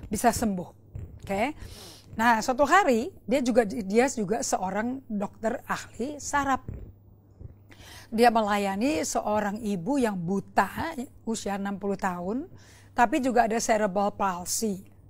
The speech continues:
Ternyata ibu ini waktu diajak ngomong sama dokternya, fasih sekali Inggrisnya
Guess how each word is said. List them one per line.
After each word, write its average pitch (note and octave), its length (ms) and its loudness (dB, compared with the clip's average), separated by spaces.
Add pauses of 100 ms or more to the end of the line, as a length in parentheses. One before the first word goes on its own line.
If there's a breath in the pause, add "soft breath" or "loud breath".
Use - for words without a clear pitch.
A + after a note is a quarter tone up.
(540 loud breath)
Ternyata B3 460 2
ibu B3 240 2
ini F#3+ 420 0
waktu A3 220 0
diajak G#3 320 2
ngomong B3 320 4
sama G3+ 160 -2
dokternya, F3+ 500 -8
fasih C4+ 800 -2
sekali G#3+ 400 -2
Inggrisnya G3 480 -6